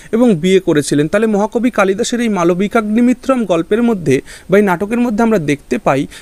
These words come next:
যে কিভাবে মালবিকা, মালবিকাকে অগ্নিমিত্র বিবাহ করেছিলেন এবং তাদের যে লাভ রোমান্সের কাহিনী তৎসহ তৎকালীন ইতিহাস কিন্তু আমরা এই মালবিকাগ্নিমিত্রম গল্পের মধ্যে পেয়ে থাকি।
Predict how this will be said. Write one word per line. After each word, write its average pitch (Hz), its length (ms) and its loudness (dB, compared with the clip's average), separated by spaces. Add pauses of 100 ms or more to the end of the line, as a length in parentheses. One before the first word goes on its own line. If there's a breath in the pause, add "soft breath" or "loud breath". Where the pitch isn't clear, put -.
(120)
যে 190 200 2
কিভাবে 226 420 0
মালবিকা, 196 560 2 (340)
মালবিকাকে 180 720 2
অগ্নিমিত্র 185 500 0
বিবাহ 151 380 0
করেছিলেন 226 560 0 (260 loud breath)
এবং 196 240 2
তাদের 185 400 0
যে 208 120 0
লাভ 165 400 2
রোমান্সের 190 460 0
কাহিনী 165 440 -2
তৎসহ 202 540 0 (300 loud breath)
তৎকালীন 254 560 0
ইতিহাস 226 480 -2
কিন্তু 190 320 -2
আমরা 170 320 2 (300 loud breath)
এই 170 140 4
মালবিকাগ্নিমিত্রম 160 960 0
গল্পের 143 320 0
মধ্যে 180 320 0 (280 loud breath)
পেয়ে 139 160 4
থাকি। 127 360 -6